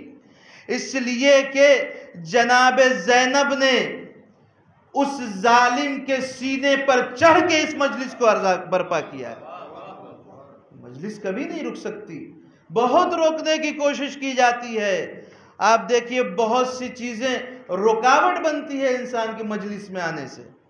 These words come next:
बहुत सी चीज़ें, वक्त रुकावट बनता है, इंसान busy है, नहीं आ सकता। दूसरी चीज़, तासुब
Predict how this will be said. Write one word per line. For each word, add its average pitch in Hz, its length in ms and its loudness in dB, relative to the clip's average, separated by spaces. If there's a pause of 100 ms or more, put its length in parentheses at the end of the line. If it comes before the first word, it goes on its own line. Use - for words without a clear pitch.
(800)
बहुत 302 320 2
सी 302 100 -4
चीज़ें, 240 340 -6 (600)
वक्त 247 460 0 (760)
रुकावट 175 500 0
बनता 139 340 -8
है, 117 160 -14 (260)
इंसान 202 460 -4
busy 202 320 -8
है, 156 180 -4 (400)
नहीं 185 200 -4
आ 160 120 -2
सकता। 120 340 -14 (1000)
दूसरी 180 420 -4
चीज़, 269 320 -2 (340)
तासुब 226 800 2